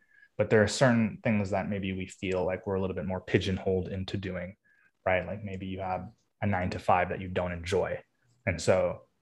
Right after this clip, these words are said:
you feel you, you're still choosing to do that job. You don't have to do it. But as, when you're more, typically, if you feel like you're not choosing to do something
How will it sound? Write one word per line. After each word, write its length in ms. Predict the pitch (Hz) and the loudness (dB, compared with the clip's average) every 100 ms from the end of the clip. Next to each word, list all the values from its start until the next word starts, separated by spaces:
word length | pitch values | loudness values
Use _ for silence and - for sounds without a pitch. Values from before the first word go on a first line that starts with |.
| _ 101 | _ -10
you 100 | 98 | -6
feel 260 | - 117 | 0 2
you, 160 | 104 90 - | 0 -4 -6
you're 140 | 120 - | -6 0
still 180 | 165 | 0
choosing 360 | - 175 131 110 | 4 8 8 8
to 80 | 104 | 4
do 180 | 98 98 | 4 4
that 180 | 90 - | 4 2
job. 320 | 101 90 95 | 2 2 0
You 80 | 104 | -2
don't 100 | 104 | 0
have 200 | 101 - | -2 -4
to 80 | |
do 160 | 98 107 | 2 6
it. 160 | 147 - _ _ _ _ _ | 6 2 _ _ _ _ _
But 340 | 107 98 - - - | 4 4 2 -6 4
as, 200 | 123 120 | 6 8
when 200 | 113 123 | 6 6
you're 140 | 120 | 8
more, 560 | 120 131 131 131 120 - _ - - _ _ _ - | 8 8 8 8 4 0 _ -10 -12 _ _ _ 0
typically, 380 | 127 139 139 123 | 2 4 4 2
if 240 | 113 110 | 0 -4
you 80 | 117 | -6
feel 240 | - 110 | 0 4
like 120 | 127 | 4
you're 100 | 110 | 4
not 280 | 107 104 98 | 4 4 0
choosing 440 | - 113 104 107 107 | -2 0 2 2 0
to 100 | 107 | -2
do 180 | 95 98 | -4 -2
something 560 | 120 113 120 131 135 | 0 0 2 2 0